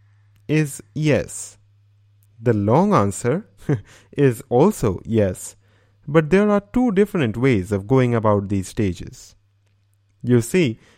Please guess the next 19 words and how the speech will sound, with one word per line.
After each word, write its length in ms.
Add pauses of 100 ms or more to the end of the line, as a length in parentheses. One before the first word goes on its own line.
(140)
in 220
reality, 720 (420)
no 280
product 600
is 160
successfully 680
built 460 (280)
at 200
the 120
end 220
of 160
just 280
one 360
round 360
going 300
through 220
these 240
four 200
stages. 680